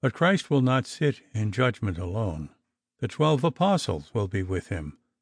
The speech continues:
according to the promise he gave them. "Amen, I say to you, that you have followed me in the regeneration when the Son of Man shall sit on the seat of his majesty.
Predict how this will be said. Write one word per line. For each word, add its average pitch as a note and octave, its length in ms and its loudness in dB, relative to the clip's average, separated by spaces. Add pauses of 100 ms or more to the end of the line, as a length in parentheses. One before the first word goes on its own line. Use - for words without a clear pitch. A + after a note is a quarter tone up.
(720)
according A#2+ 500 2
to A#2 120 -2
the A#2 80 0
promise F#2+ 640 -4 (180)
he A#2 120 -4
gave G2+ 320 -2
them. D2+ 280 -10 (1200)
"Amen, C#3+ 520 2
I F#2+ 180 2
say C#3+ 300 0
to B2+ 120 -2
you, G#2 600 -2 (140)
that G2 340 2
you F#3 380 4
have D3 220 4
followed A2+ 600 2
me F2+ 400 0 (280)
in B2 120 2
the A2+ 80 2
regeneration C3 1000 0
when F#2+ 140 0
the F#2+ 100 0
Son A#2+ 280 0
of C3+ 160 -4
Man F#2 380 -2 (440)
shall C3+ 300 0
sit E3 280 0
on F3 140 4
the C#3+ 80 4
seat D#3 320 0
of A2 140 -4
his A2 180 -2
majesty. G#2 800 -2